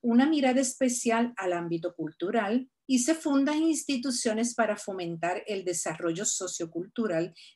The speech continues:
que le dan mayor proyección al quehacer cultural del país. En el mil novecientos cuarenta y nueve se establece la División de la Comunidad del Departamento de Educación, la dipetco,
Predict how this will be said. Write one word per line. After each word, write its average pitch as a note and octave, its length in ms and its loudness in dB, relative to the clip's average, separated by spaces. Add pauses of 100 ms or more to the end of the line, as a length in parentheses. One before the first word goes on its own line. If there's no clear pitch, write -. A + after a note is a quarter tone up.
que A#3 140 4
le A#3 120 4
dan G#3+ 280 0
mayor F#3 360 -2
proyección A3 1080 -4
al G3+ 180 -4
quehacer F#3 540 -4
cultural D3+ 520 -4
del E3 240 0
país. C3+ 520 -4 (1160)
En F#3 100 -2
el E3+ 100 0
mil E3 120 0
novecientos G#3 600 -2
cuarenta G#3+ 380 2
y B3+ 40 4
nueve C4 500 2
se - 220 0
establece E3+ 540 -2
la G3 120 0
División F#3+ 480 -4
de F3+ 120 2
la F#3+ 160 -4
Comunidad F#3 580 -4
del A3+ 140 0
Departamento E3+ 720 -2
de E3+ 80 -2
Educación, G#3+ 760 -2 (320)
la D#3 240 -4
dipetco, G3+ 680 -4